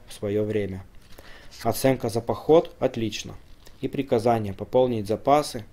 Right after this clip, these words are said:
восстановить неисправные средства разведки и через неделю быть готовым к новому походу. Вы спросите:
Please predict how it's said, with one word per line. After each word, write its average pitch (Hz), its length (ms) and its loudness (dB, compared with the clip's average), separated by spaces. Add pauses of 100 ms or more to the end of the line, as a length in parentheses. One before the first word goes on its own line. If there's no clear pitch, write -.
(100)
восстановить 120 580 -4
неисправные 107 600 0
средства 127 560 -2
разведки 123 580 0 (380)
и 127 80 -2
через 113 280 -4
неделю 151 380 4
быть 131 200 2
готовым 120 440 4
к - 100 -14
новому 107 320 0
походу. 92 520 -6 (560)
Вы 113 180 2
спросите: 104 680 2